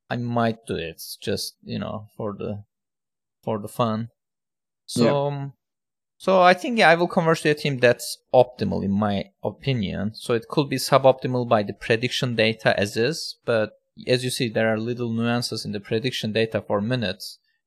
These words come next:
Speaker 1: And
Speaker 2: Mm-hmm.
Speaker 1: also, any parameter changes in optimization can give you a very different team too.
Speaker 2: Yeah.
Speaker 1: Yeah, I will talk about my updated team in the next episode too. Hopefully, we will have a better prediction value by then.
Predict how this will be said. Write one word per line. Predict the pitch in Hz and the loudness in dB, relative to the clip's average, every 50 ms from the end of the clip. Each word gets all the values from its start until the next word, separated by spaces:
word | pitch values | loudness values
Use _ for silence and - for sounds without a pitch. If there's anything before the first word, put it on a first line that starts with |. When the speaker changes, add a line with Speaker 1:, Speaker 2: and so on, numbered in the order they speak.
| _ _ _ _ | _ _ _ _
Speaker 1:
And | - 120 | 0 2
Speaker 2:
Mm-hmm. | 117 117 | 4 4
Speaker 1:
also, | 120 117 117 - - 120 107 104 101 104 - - | 4 2 2 0 -4 -4 -2 -2 -2 -4 -4 0
any | - 131 143 143 | 0 0 0 0
parameter | 139 - - - 123 123 123 127 127 - - 120 107 | -2 -2 0 2 2 2 2 0 -2 -4 -4 -6 -6
changes | - - - 107 107 113 131 127 - - | -4 -4 -4 -4 -2 -2 -4 -4 -4 -4
in | 120 | -2
optimization | 117 110 107 - - 110 107 110 117 113 113 - - 143 135 - | -2 -4 -4 -4 -6 -8 -8 -6 -6 -6 -6 -4 -6 -6 -6 -6
can | - - 104 104 104 | -4 -2 -2 -2 -2
give | 104 113 104 | -2 -4 -4
you | 107 101 101 95 | -2 -2 -2 -2
a | 95 95 - - 107 | -4 -6 -8 -4 -4
very | 107 107 104 104 | -2 -2 -2 -4
different | 101 107 101 - 104 95 92 95 - | -6 -8 -8 -8 -8 -8 -8 -8 -10
team | - - 95 95 90 95 | -10 -8 -6 -6 -8 -10
too. | - - 104 98 92 87 95 101 - _ _ _ _ _ _ _ _ _ _ _ _ - | -10 -8 -8 -8 -6 -8 -10 -12 -14 _ _ _ _ _ _ _ _ _ _ _ _ -4
Speaker 2:
Yeah. | - - - | -2 -2 -2
Speaker 1:
Yeah, | 147 143 139 139 139 135 - _ - | -2 -4 -4 -6 -6 -8 -10 _ -2
I | 160 160 | 0 2
will | 170 185 | 2 2
talk | 185 - 190 170 165 - | 2 4 4 4 4 2
about | 175 180 156 147 - 139 | 2 4 6 4 6 4
my | 135 123 | 4 4
updated | 123 120 - 127 123 - - - | 4 4 4 2 2 2 0 -6
team | - 131 120 120 | -4 -4 -2 0
in | 113 | 0
the | 113 110 110 | 0 0 0
next | 107 - - | -2 -2 -2
episode | 107 101 - - - 113 104 101 - | -4 -4 -4 -6 -4 -4 -4 -4 -4
too. | - 117 | -6 2
Hopefully, | 107 117 110 - - 113 107 104 | 2 2 2 2 0 -4 -4 -4
we | 113 139 110 | -4 -4 -4
will | 107 110 107 | -4 -4 -2
have | 110 101 107 | -2 0 -2
a | 104 | -2
better | 101 101 104 107 104 104 104 | 0 0 0 0 0 -2 -4
prediction | 101 _ 117 104 98 110 107 - - - 110 101 104 107 - _ - | -2 _ -2 0 0 -2 -6 -6 -8 -8 -6 -6 -8 -8 -12 _ -4
value | 113 104 104 104 98 95 | -4 -2 -2 -2 -6 -4
by | 101 98 98 101 | -2 -2 -2 -2
then. | 101 104 101 104 110 | -2 -6 -6 -8 -10